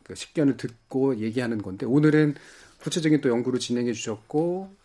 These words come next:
기사도 써주셨고, 또 거기에 대한 코멘트도 이제 함께 들어보면서, 어, 결국은 이제 우리 민주주의의 문제에 대해서 이제 한번 살펴보는 그런 기회를 가질 텐데요. 일단 뭐 개인적인 소회들이 어떠셨는지 좀 보고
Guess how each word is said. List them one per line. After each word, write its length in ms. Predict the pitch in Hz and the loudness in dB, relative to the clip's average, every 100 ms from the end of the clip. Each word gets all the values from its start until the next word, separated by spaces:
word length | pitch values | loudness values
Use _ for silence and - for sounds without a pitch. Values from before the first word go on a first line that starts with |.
| - | -14
기사도 280 | - 131 113 | -2 -2 -2
써주셨고, 540 | 151 131 131 113 160 | -6 -6 -8 -8 -6
또 100 | 165 | -2
거기에 320 | 139 123 120 | 0 0 0
대한 220 | 98 95 | 0 -6
코멘트도 520 | 107 185 185 - 131 110 | -6 -6 -6 -8 -8 -8
이제 160 | 98 | -6
함께 240 | 98 110 117 | -8 -6 -4
들어보면서, 640 | 135 135 110 98 98 143 101 - - - - | 0 0 0 -8 -6 -8 -8 -14 -20 -20 -16
어, 180 | - 120 | -8 -4
결국은 320 | 117 151 170 180 | 2 2 2 -2
이제 100 | 170 | 0
우리 160 | 156 | 0
민주주의의 480 | 139 151 156 143 123 | 2 2 0 0 0
문제에 760 | 104 95 87 120 208 - 143 131 | 0 -4 -6 -8 -10 -2 4 4
대해서 300 | 127 110 110 | 2 -2 -4
이제 140 | 95 98 | -8 -8
한번 340 | 98 92 92 | -8 -10 -10
살펴보는 480 | - 151 151 123 104 | -10 -6 -4 -2 -4
그런 180 | 98 98 | -6 -8
기회를 240 | 107 98 | -8 -10
가질 280 | 95 92 101 | -10 -14 -14
텐데요. 400 | - 92 143 156 - - - - _ | -14 -10 -8 -8 -14 -20 -20 -20 _
일단 200 | 151 220 | -2 2
뭐 160 | 233 196 | 2 2
개인적인 540 | - 165 240 285 240 | 2 6 6 6 4
소회들이 360 | 220 226 240 233 | 2 2 2 4
어떠셨는지 600 | 175 - 240 214 175 131 | 2 2 2 4 2 2
좀 160 | 117 101 | -2 -4
보고 220 | 123 110 | -4 -8